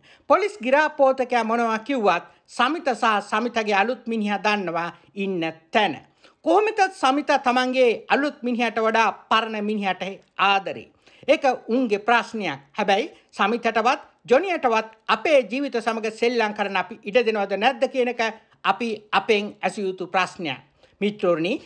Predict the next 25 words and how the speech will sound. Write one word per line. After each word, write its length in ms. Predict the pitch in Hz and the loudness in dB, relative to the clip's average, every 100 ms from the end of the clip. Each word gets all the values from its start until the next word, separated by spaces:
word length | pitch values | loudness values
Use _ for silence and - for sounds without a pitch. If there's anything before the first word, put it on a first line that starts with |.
| - | -12
මේ 180 | - 190 | -8 -6
හාල්පාරු 680 | 165 190 180 196 202 190 190 | -2 2 2 0 0 0 0
කාලකන්ණි 600 | - 185 196 190 196 196 | 0 0 0 -2 -2 -4
පාදට 480 | - 202 190 190 185 | -2 0 2 -2 -2
දේශපාලඥයෝ 880 | 190 208 208 220 214 214 214 240 262 - _ _ - | 0 0 0 0 2 0 -2 -4 -6 -8 _ _ 2
බෙල්ලෙන් 440 | 285 330 311 294 | 2 2 -4 -4
අල්ලලා 380 | 208 247 233 220 | -2 0 0 -2
හොල්ලන්න 460 | 226 254 233 202 190 180 - | -2 0 0 0 -2 -6 -4
අපට 300 | - 185 220 208 | -4 -2 -2 0
අයිතියක් 520 | 175 190 - 165 151 - | -2 -4 -4 -4 -4 -4
තියෙනවා. 360 | 202 185 131 _ _ _ _ - | -2 -2 -4 _ _ _ _ -6
අන්න 180 | 180 185 - | -4 -6 -2
ඒ 160 | 202 220 | 2 2
නිසා 300 | 196 - - - - | 0 -8 -10 -14 -6
මේ 200 | 185 202 | -2 -2
කාලකන්ණි 680 | - 190 180 196 196 190 | 0 0 2 0 -4 -4
ක්‍රමය 340 | 185 196 196 185 | -4 -4 -2 -2
වෙනස් 280 | 196 196 - | 0 -2 -2
කරන්න 360 | 208 190 190 | 0 0 0
පුළුවන්. 440 | - 277 254 233 294 - _ - | -2 0 2 2 -2 -14 _ -8
ඒ 80 | 185 | 0
ගැන 220 | 202 190 196 | 2 2 0
දැක්මක් 440 | 185 285 294 285 285 | 2 2 0 -2 -2
තිබෙන 260 | 277 247 294 - _ | -2 -2 -2 -6 _
සමාජ 400 | - 339 302 | 0 2 2